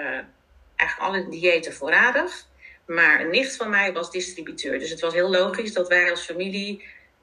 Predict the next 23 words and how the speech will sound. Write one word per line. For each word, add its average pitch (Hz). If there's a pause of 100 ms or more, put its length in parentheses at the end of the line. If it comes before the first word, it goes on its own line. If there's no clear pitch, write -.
(100)
eh, 165
naar 156
van 160
die 160
avonden 196
gingen. 185
En 160
ik 147
ging 160
dus 147
als 151
meisje 180
al -
mee. 190 (480)
En 196
ja, - (300)
dat 185
was - (460)
het 196
dieet 156
van 151
dat -
moment. 214